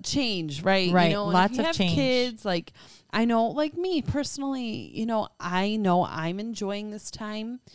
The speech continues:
Speaker 2: Mm-hmm.
Speaker 1: with my son because this is time I wasn't supposed to have.
Speaker 2: Yes.
Speaker 1: I was supposed to be at work. He was supposed to be at daycare.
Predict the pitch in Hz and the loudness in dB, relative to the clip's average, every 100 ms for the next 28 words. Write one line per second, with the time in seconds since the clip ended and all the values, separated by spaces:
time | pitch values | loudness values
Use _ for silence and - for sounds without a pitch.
0 | - 214 196 208 254 254 262 - 240 240 | -2 2 4 2 0 -2 -4 -4 -4 -4
1 | 214 190 202 180 175 262 349 320 254 208 | -6 -6 -6 -4 -4 -4 -4 -6 -6 -6
2 | 175 170 165 160 - - 165 160 - 156 | -6 -6 -8 -10 -12 -4 0 0 -2 -4
3 | 156 - - - 190 254 330 165 - 160 | -4 -8 -12 -2 4 6 4 2 -2 -2
4 | 170 220 233 - - 190 185 - 180 180 | 0 -2 -4 -8 -6 0 0 -2 -2 -2
5 | - 160 175 156 156 160 - - 175 175 | -2 -2 0 0 -2 -4 -12 -10 -6 -6
6 | - 175 - 165 160 170 160 165 170 180 | -6 -8 -6 -4 -4 -4 -4 -4 -6 -8